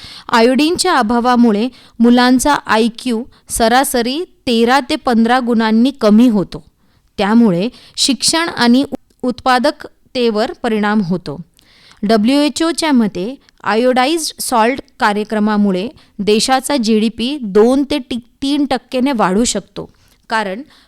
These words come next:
लोकसंख्येचे आरोग्य आणि बुद्धिमत्ता दोन्ही सुधारतात. हा, हे सर्व आकडेवारी रिसर्चवरून घेण्यात आलेले आहे.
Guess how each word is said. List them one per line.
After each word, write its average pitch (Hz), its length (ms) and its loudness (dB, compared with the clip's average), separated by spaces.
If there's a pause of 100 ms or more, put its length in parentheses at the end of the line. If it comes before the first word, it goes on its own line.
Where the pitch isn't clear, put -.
लोकसंख्येचे 294 800 -6 (120)
आरोग्य 220 540 -2 (100)
आणि 233 220 4
बुद्धिमत्ता 226 800 2 (200)
दोन्ही 220 360 4
सुधारतात. 170 600 -4 (520)
हा, 254 320 -2 (120)
हे 320 200 0
सर्व 269 300 2
आकडेवारी 240 680 0 (260)
रिसर्चवरून 247 840 0
घेण्यात 196 380 0
आलेले 165 340 -6
आहे. 160 260 -8